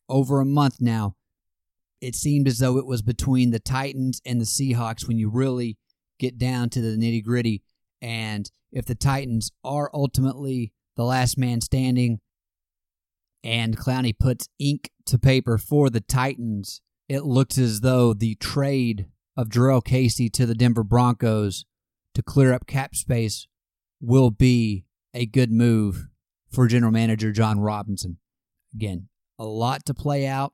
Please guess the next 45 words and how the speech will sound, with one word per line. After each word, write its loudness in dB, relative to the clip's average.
It's -8
just -2
one 2
report, 0
but -2
it's -8
on 2
the 2
Titans -2
side, -2
and -4
I'll -2
definitely 0
take -2
it. -18
But 10
with 4
that 2
being 6
said, 2
we'll 4
go 2
ahead 2
and -6
transition 2
into 4
our 2
main 4
story 4
for 0
today, 0
and 0
we 4
are 4
gonna 2
get -2
you -6
caught 4
up 0
on -2
everything 2
you -2
need 4
to 2
know 4